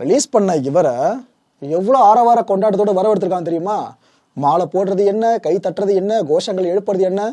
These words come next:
வேற லெவலுங்க. பொதுமக்கள் நலன் சார்ந்த ஒருத்தர் போராடி அவர் ஜெயில இருந்து வெளியே வந்தா அங்க எப்படி இருக்குமோ, அதே மாதிரி தான் செலிப்ரேஷன் இங்க பார்க்க முடிஞ்சது. அவர் சிக்கியிருக்க வழக்கு வேற மாதிரி வழக்கு, ஆனா செலிப்ரேஷனை பாக்குறப்ப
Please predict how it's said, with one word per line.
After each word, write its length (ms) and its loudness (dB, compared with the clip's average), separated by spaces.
வேற 220 -4
லெவலுங்க. 320 -2
பொதுமக்கள் 500 2
நலன் 220 0
சார்ந்த 240 0
ஒருத்தர் 280 -6
போராடி 380 2
அவர் 160 0
ஜெயில 240 2
இருந்து 220 2
வெளியே 260 2
வந்தா 160 0
அங்க 200 0
எப்படி 240 2
இருக்குமோ, 340 -6
அதே 140 -2
மாதிரி 200 2
தான் 140 -4
செலிப்ரேஷன் 420 -4
இங்க 200 -4
பார்க்க 180 -6
முடிஞ்சது. 300 -14
அவர் 200 2
சிக்கியிருக்க 500 2
வழக்கு 280 0
வேற 140 2
மாதிரி 200 4
வழக்கு, 260 -4
ஆனா 120 -2
செலிப்ரேஷனை 440 2
பாக்குறப்ப 360 -2